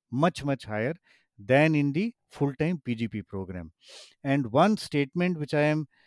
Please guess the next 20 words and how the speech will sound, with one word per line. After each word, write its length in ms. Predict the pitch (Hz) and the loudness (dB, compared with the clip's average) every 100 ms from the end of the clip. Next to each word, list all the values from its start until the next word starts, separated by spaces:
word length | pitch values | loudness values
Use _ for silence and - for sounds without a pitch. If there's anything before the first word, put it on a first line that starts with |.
| _ - | _ -2
very 220 | 139 185 | 0 0
fond 400 | - 127 147 180 | -2 4 6 8
of 120 | 170 | 6
using, 440 | 123 127 117 131 156 | 4 0 0 -4 -2
and 80 | 123 | 0
I'm, 200 | 123 120 _ _ - | 0 -2 _ _ -2
I'm 140 | 135 | 0
sure 340 | - 165 175 160 | 2 6 6 6
your, 300 | 156 147 131 123 117 | 6 6 4 2 2
uh, 260 | 107 95 - _ _ - | 2 0 -6 _ _ -6
your 200 | 127 131 127 | 2 4 4
audience 380 | 131 143 135 127 | 4 2 2 0
will 80 | |
not 260 | 127 139 120 | 2 0 2
like 240 | 113 113 | -2 -2
it, 100 | 185 | -6
but 140 | 160 139 | -4 0
I 80 | 131 | 0
will 160 | 123 | -2
say 220 | - 139 | -2 0